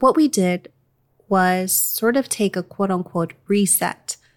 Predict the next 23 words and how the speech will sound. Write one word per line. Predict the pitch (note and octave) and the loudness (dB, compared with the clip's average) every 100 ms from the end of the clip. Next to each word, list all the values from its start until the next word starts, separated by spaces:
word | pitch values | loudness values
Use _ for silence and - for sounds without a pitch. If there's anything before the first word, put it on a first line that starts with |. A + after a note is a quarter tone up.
| _ _ _ | _ _ _
during | - G#3 A3+ | 4 4 4
the | A3+ | 2
summer | - F#3+ F3 E3+ E3 - F3 | 0 -2 -2 -4 -8 -14 -20
of | - | -12
twenty | - F3+ F#3+ | -2 0 0
twenty-three | F#3 - F3 F3 E3 D#3+ D#3 E3 - _ _ _ _ | -2 -4 -4 -4 -6 -8 -8 -12 -20 _ _ _ _
for | - E3 | -8 -4
the | E3 | -4
three | - G#3 C4+ | -2 2 4
months | B3+ F3+ F3+ - - | 4 2 0 -4 -6
that | - - | -8 -6
she | - F3+ F3+ - - - | -6 -4 -6 -10 -12 -6
didn't | F#3 F3 | -2 -2
have | E3 D#3+ D#3 | -4 -8 -8
school. | - - - - F#3+ _ _ - _ _ _ - _ _ _ _ - | -10 -10 -14 -16 -20 _ _ -20 _ _ _ -20 _ _ _ _ 0
I | A3+ | 2
did | D4 | 2
the | D4 | 0
same | - - B3 B3 | -4 0 0 0
thing | A#3+ A3+ | 0 -2
I | A3+ G#3+ | 0 -2
always | G3+ G3 F#3+ F#3 - | 0 2 2 0 -2
did. | - F#3 D#3+ - | -2 -4 -4 -12